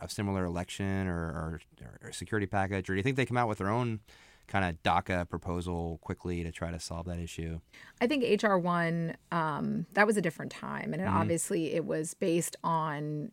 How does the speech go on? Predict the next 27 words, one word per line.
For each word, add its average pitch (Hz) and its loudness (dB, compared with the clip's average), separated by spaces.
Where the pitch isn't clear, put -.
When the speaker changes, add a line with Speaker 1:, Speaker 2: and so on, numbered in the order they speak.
Speaker 2:
you 180 0
know, 156 0
the 160 -2
reports 165 -2
of 156 -8
the 160 -2
nine 151 -2
eleven 151 -2
Commission 147 -4
and, 139 -6
like 147 -6
you 165 0
said, 151 -2
what 156 0
was 156 -2
missing. 151 -2
Um, 170 2
it 156 0
was 165 4
not 160 2
an 156 0
easy 165 0
bill 160 0
to 147 -2
get - -2
consensus 160 -2
on. 214 2